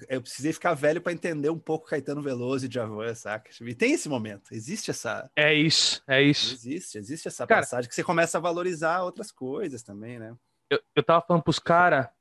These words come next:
Speaker 2: uma das entrev-, puta, um das, do, do, dos papos que a gente teve, eu não lembro exatamente com quem foi, não sei se foi com o Caio.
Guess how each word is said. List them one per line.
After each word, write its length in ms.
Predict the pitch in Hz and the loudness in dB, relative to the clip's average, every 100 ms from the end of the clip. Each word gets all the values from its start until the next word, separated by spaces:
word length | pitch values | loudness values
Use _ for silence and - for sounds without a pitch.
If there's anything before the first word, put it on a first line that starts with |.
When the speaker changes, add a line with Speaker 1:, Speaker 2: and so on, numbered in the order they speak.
| - | -12
Speaker 2:
uma 400 | 113 151 175 220 | 0 4 6 8
das 180 | 214 | 6
entrev-, 300 | 190 190 175 | 4 2 2
puta, 260 | - 175 - | 2 2 4
um 160 | 175 220 | 2 6
das, 200 | 208 175 | 4 6
do, 180 | 180 | 4
do, 340 | 156 156 156 151 | 4 4 4 4
dos 160 | 143 - | 0 2
papos 240 | 160 160 | 2 2
que 60 | - | 2
a 40 | |
gente 160 | 151 - | -2 2
teve, 360 | - 175 160 139 _ _ _ _ _ | 6 6 6 -2 _ _ _ _ _
eu 100 | 131 | 4
não 100 | 156 | 6
lembro 200 | 170 180 | 8 6
exatamente 340 | 165 170 170 - | 6 6 2 2
com 60 | |
quem 100 | 185 | 2
foi, 140 | - 147 | 4 4
não 60 | |
sei 120 | 139 | 2
se 60 | 151 | 2
foi 100 | 160 | 2
com 80 | - | 0
o 140 | _ | _
Caio. 400 | - 120 135 127 | 2 4 4 2